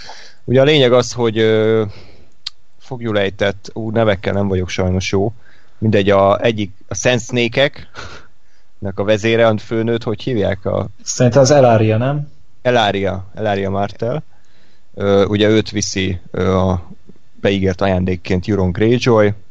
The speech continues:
Speaker 1: és közben beszól párszor a Jaime-nek, aki próbálja visszafolytani az indulatát, és úgy tűnik, hogy Cersei-nek tetszik ez a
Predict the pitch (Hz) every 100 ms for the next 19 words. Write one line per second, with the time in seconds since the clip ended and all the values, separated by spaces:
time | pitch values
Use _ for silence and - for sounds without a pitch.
0 | - - 90 - - 95 92 92 95 -
1 | 92 90 87 85 92 90 107 107 101 90
2 | - - 95 92 - - - - - 98
3 | 92 90 90 92 101 92 95 101 92 92
4 | 107 123 123 - 131 127 - - - 104
5 | 98 - - 98 92 92 95 - 82 -
6 | 87 90 - 82 - - 82 87